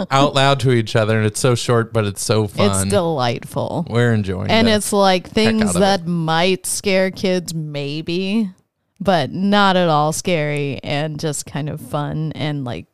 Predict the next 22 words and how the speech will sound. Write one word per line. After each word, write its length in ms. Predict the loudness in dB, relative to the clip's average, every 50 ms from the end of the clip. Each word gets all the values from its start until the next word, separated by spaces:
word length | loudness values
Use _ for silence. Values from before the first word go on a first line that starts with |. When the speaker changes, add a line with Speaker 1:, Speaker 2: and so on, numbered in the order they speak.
| _ _ _
Speaker 2:
fluff. 440 | _ -8 -8 -8 -8 -10 -16 -20 _ _ _ _ _ _ _ -8
Speaker 1:
Absolutely. 800 | -8 -8 -8 -8 -10 -10 -10 -10 -10 -12 -12 -12 -14 -14 -14 -14 -16 _ _ _
Speaker 2:
So 420 | -4 -2 0 0 0 0 -2 -6 -8 _ _ _ _ _ _ _ _ _ _ _ _ _ _ -4 -2
I 100 | -2 -2
think 580 | -2 -6 -8 -4 -2 0 0 0 0 -2 -6 -6 -2 -2
I 80 | -2 -2
probably 420 | -2 -2 -2 -2 0 0 -2 -4
could 160 | -4 -4 -4 -4
have 120 | -4 -6
handled 440 | -6 -6 -6 -6 -4 -6 -8 -6 -4
this 440 | -4 -4 -2 -2 -4 -6 -6 -8 -10 _ -8
as 220 | -6 -4 -2 -2 0
a, 140 | 0 0 -2
Speaker 1:
<laughs> 80 | -2
Speaker 2:
like, 360 | -4 -6 -4 -4 -4 -4 -6 -4
fifth 300 | -2 -2 -2 0 -2 -4
and 140 | -8 -8 -8
sixth 300 | -8 -8 -8 -8 -10 -8
grader 280 | -8 -8 -6 -8 -8 -10
when 180 | -10 -10 -10 -10
these 240 | -10 -10 -10 -10
were 160 | -10 -10 -10